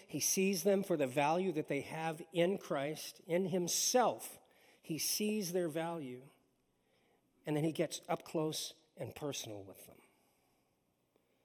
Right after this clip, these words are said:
And then lastly, over here on the,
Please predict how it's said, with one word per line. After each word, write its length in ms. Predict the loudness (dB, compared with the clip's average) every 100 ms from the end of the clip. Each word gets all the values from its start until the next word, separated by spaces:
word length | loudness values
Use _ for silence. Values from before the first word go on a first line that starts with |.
| _ _ _ _ _ _ _ _ _ _ _ _ _ _ _ _ _ _ _ _ _ _ _ _ _ _ _ _ _
And 100 | -2
then 140 | 0 2
lastly, 640 | 2 0 -2 -2 -2 -4 -8 -20 -20 _ _ _ _ _ _ _ _ _ _ _ _ _ _ _ _ _ _ _ _ _ _ _ _
over 140 | -4 -2
here 220 | 0 0
on 140 | 0
the, 240 | 0 -2